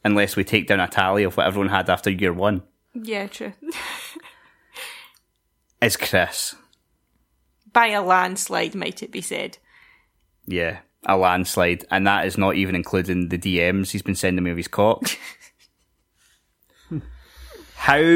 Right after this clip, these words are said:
Speaker 1: many, Jess, you can, you can see the answer, but Andy, how many? So this Discord started in the first of January twenty twenty-two,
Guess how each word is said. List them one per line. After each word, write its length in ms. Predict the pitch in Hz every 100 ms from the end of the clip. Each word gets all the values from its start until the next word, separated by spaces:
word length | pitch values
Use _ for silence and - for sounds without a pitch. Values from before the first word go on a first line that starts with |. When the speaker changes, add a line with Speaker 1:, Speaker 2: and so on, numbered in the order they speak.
| 170 175 175 170
Speaker 1:
many, 880 | - 120 113 107 113 113 107 101 95 - _ -
Jess, 300 | 110 104 -
you 60 |
can, 200 | 101 104
you 120 | 104
can 100 | 104
see 160 | 98 104
the 80 | 95
answer, 280 | 90 95 107
but 140 | 95
Andy, 260 | 107 107 104
how 140 | 139
many? 360 | 147 104 110 104
So 340 | 120 113 92 -
this 380 | 120 139 -
Discord 460 | - 123 - 127 104
started 580 | - 107 101 - 107 92 -
in 520 | 95 95 98 98 95 - - - - _ -
the 100 | 120
first 240 | - 151
of 60 | 117
January 560 | 98 92 104 92 85 _
twenty 240 | - 98 85
twenty-two, 580 | - 92 82 - 95